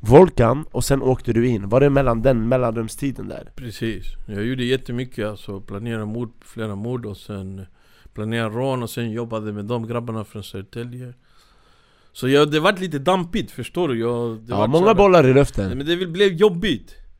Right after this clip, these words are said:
Speaker 2: Förstår du? Det blev
Speaker 1: Men
Speaker 2: för
Speaker 1: tyckte du det
Speaker 2: jobbigt.
Speaker 1: var jobbigt då, eller känns det jobbigt
Speaker 2: Nej,
Speaker 1: nu?
Speaker 2: det blev för mycket, du vet, för att också vi, en annan vän av oss som var nära oss, han blev klippt också på grund av att han var polisinformatör.
Speaker 1: Men vänta, vänta, vänta. En vän till er blev klippt för han var polisinformatör?
Speaker 2: Ja,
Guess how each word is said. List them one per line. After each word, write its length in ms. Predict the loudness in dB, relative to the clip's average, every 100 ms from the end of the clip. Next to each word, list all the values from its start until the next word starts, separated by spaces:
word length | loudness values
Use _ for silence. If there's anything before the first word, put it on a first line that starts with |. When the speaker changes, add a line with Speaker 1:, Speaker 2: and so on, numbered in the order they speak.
| _ _
Speaker 2:
Förstår 220 | -12 -10
du? 40 | -8
Det 80 | -4
blev 140 | 4
Speaker 1:
Men 100 | 6
Speaker 2:
för 60 | 8
Speaker 1:
tyckte 140 | 6
du 0 |
det 60 | 6
Speaker 2:
jobbigt. 160 | 4 6
Speaker 1:
var 60 |
jobbigt 280 | 6 6 2
då, 200 | 4 4
eller 160 | 6 4
känns 320 | 6 4 6
det 80 | 6
jobbigt 160 | 8
Speaker 2:
Nej, 140 | 8 6
Speaker 1:
nu? 80 |
Speaker 2:
det 60 | 6
blev 160 | 6 4
för 160 | 4
mycket, 400 | -2 -2 0 -2
du 60 | 0
vet, 160 | -4
för 160 | -4 -4
att 240 | -4 -6
också 340 | -10 -8 -4 -6
vi, 880 | -4 -4 -2 -2 -4 -6 -8 -4 -2
en 100 | 0
annan 400 | 0 0 0 0
vän 160 | -2
av 160 | 0 0
oss 120 | -2
som 120 | -2
var 100 | -6
nära 240 | -2 -2 -2
oss, 200 | -4 -6
han 100 | -4
blev 120 | -6 -4
klippt 280 | -6 -4
också 380 | -8 -6 -8 -10
på 140 | -10 -10
grund 260 | -8 -6
av 120 | -4 -6
att 120 | -6
han 440 | -8 -8 -8 -8
var 120 | -6
polisinformatör. 1040 | -4 -4 -4 -6 -12 -10 -10 -6 -4 -4 -6 _ _ -16 -14 -12 -14 -14 -14 -14 -16 -20 -20 -8 0
Speaker 1:
Men 80 | 4
vänta, 200 | 4 2
vänta, 140 | 0
vänta. 200 | -2 -4 -4
En 260 | -4 0
vän 220 | 2 2
till 180 | 2 -2
er 220 | 0 0
blev 220 | 2 -2 -2
klippt 240 | -4 -2
för 100 | -2
han 60 | -4
var 80 | -2
polisinformatör? 640 | -2 -4 -4 -4 -2 -2 -2
Speaker 2:
Ja, 300 | -4 -10